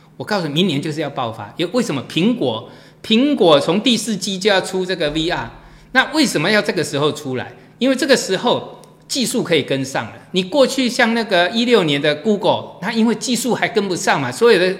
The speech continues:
周边产品，比如说你，你没有办法做到四K，好，然后一百二十帧画素以上，呃，一百二十帧的这个，呃，这个，的这个赫兹以上的话，你没有办法让眼睛舒服一点，所以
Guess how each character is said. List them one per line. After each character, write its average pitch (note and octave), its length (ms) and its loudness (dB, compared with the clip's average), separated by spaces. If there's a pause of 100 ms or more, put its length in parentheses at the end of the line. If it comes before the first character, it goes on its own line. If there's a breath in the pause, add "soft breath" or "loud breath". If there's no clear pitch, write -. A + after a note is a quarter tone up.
周 A3 160 -2
边 G#3+ 200 -2
产 F#3 180 -2
品， C#3 140 -6
比 D#3+ 100 -4
如 F3 80 -2
说 G3 240 -4 (240 loud breath)
你， G#3+ 160 -8
你 D#3+ 200 -4
没 F#3+ 100 2
有 B3 100 2
办 A3+ 180 0
法 C3+ 120 -2
做 A3+ 180 0
到 F#3+ 140 0
四 - 260 -4
K， F#3 480 -4 (340 loud breath)
好， A2 280 -6
然 F3 100 0
后 B3 60 -2
一 B3+ 100 0
百 F3 200 0
二 A#3 100 4
十 F#3+ 160 -6
帧 G#3+ 220 0
画 F#3+ 220 -2
素 G#3+ 220 -4
以 A#2+ 120 -6
上， F3 320 -2
呃， G3 160 -4
一 B3 100 -2
百 F3 160 0
二 A3+ 100 0
十 F3+ 180 -4
帧 G3+ 240 -2
的 F3 120 0
这 F#3+ 100 -6
个， C#3+ 320 0 (400 loud breath)
呃， D#3 320 2
这 G3+ 160 -4
个， C#3+ 720 0 (440)
的 E3 120 2
这 F#3 140 -4
个 D#3+ 240 4
赫 G#3 220 2
兹 C3 180 -8
以 A2 140 -6
上 D3+ 300 0
的 A#2 120 -4
话， B2 300 -10 (160 loud breath)
你 F#3+ 120 4
没 G3 120 4
有 C4 120 4
办 B3 200 2
法 E3 120 4
让 G#3+ 180 0 (300)
眼 B2+ 220 -4
睛 F3 180 -4
舒 F3 220 -2
服 B2+ 180 -6
一 C#3+ 80 -6
点， A2+ 200 -10 (220)
所 - 220 2
以 G3 80 2